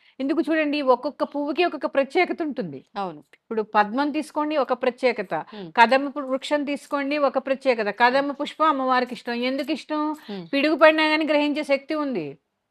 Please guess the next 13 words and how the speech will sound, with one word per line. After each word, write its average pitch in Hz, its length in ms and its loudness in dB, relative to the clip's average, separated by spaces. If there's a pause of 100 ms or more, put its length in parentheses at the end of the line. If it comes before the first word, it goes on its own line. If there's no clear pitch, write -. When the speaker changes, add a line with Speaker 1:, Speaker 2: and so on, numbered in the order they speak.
(120)
Speaker 2:
హ్మ్. 214 440 -8
Speaker 1:
అందుకే 240 220 0
ఆవిడ 330 180 10
అక్కడ 320 180 0
కూర్చుంది. 302 500 -6
ఎందుకంటే 294 680 -4 (440)
మన 196 160 -4
బిడ్డలకి 226 540 2
ఏ 247 220 6
ఆపద 277 380 8
రాకుండా 294 560 4
కాపాడతాను 285 760 6
అని 294 100 -2